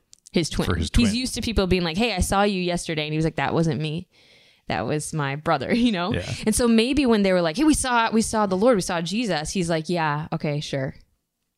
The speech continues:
Speaker 1: I've, I've heard this <laughs> story play out." But also, I'm wondering if he was responding from a place of trauma.
Speaker 2: Hmm.
Speaker 1: Like, he just, like, how traumatic was the death of Christ
Speaker 2: Yeah,
Speaker 1: for him?
Speaker 2: horribly.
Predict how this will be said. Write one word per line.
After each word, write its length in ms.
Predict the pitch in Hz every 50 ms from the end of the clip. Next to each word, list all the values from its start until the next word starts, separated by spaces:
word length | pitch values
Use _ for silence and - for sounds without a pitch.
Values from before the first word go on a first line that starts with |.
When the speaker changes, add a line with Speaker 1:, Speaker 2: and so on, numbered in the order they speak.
| _ - -
Speaker 1:
I've, 240 | - 170 165 - - -
I've 140 | 165 156
heard 260 | 160 180 175 165 170 156
this 120 | 160 175
<laughs> 100 | - - -
story 560 | 349 277 247 262 247 196 175 170 175 180 _ _ _ _ _ _ _ _ _ _ _ _ -
play 180 | - 196 165 151
out." 380 | 151 151 151 143 - - 226 _ - - _ - - - - - -
But 100 | - 254
also, 440 | - 226 285 370 494 480 - - 294
I'm 160 | 262 247 240 247
wondering 400 | 254 277 302 359 392 403 370 285
if 80 | 254
he 120 | 240 262 247
was 160 | 220 214 196
responding 600 | 190 185 - - - 185 180 180 180 180 180 175
from 200 | - 175 165 160
a 100 | - 165
place 420 | - - 170 156 151 151 - -
of 180 | - - 151 151
trauma. 840 | - - - - - 147 143 156 185 180 156 - - 62 196 - _ _ _ -
Speaker 2:
Hmm. 60 | 180
Speaker 1:
Like, 120 | 202 202 -
he 140 | - 254 226
just, 420 | 190 - - 254 254 - - - - -
like, 180 | 214 208 196 -
how 200 | - 233 254 285
traumatic 920 | - - - 233 214 202 190 185 208 262 311 294 220 170 160 - - - - -
was 420 | - 175 180 170 160 165 165 156
the 120 | - - 175
death 480 | 156 - 160 151 147 147 147 - - -
of 160 | - 147 -
Christ 760 | - - - 214 269 - - 160 - 98 - - - - -
Speaker 2:
Yeah, 60 | -
Speaker 1:
for 80 | 175 160
him? 160 | - - 147
Speaker 2:
horribly. 320 | 87 82 82 82 82 -